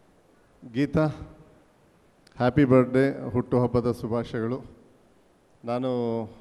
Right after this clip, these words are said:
ಹೆಚ್ಚು ಹೇಳೋದಕ್ಕೆ ಹೋಗೋದಿಲ್ಲ. I think, ಆ,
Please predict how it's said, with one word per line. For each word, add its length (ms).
ಹೆಚ್ಚು 280
ಹೇಳೋದಕ್ಕೆ 380
ಹೋಗೋದಿಲ್ಲ. 680
I 120
think, 280
ಆ, 200